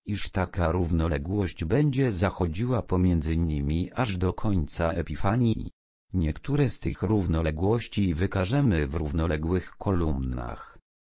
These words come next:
Z powodu, że brat Johnson nie był czynny jako posłannik Epifanii aż wkrótce po śmierci naszego pastora,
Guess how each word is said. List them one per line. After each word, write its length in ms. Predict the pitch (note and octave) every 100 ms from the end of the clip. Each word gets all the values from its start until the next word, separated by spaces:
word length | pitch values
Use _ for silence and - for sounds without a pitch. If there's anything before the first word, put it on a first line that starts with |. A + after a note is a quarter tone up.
| _
Z 120 | - -
powodu, 640 | E2 D#2+ A#2+ A2+ D#2 D#2
że 220 | D#2+ E2+
brat 520 | E2 - F2+ D2+ D#2
Johnson 580 | G2 C3 A#2+ - A2 G#2 -
nie 180 | G#2+ A#2+
był 300 | A#2 A#2 G2
czynny 440 | - E2 D#2 E2
jako 420 | D#2+ E2+ - E2
posłannik 920 | - C3+ - F2+ E2+ F2 F2+ E2+ -
Epifanii 800 | F2+ - - F#2+ G2 A#2+ A2 G#2+
aż 340 | - D2+ - -
wkrótce 800 | - - C#3 D#3 - - F#2 F2
po 200 | - G2
śmierci 640 | E2 G2+ G#2 G2 - G2 F2
naszego 580 | D#2+ E2 - D#2 D2
pastora, 720 | C#2+ E2+ - - B2+ A2 C#2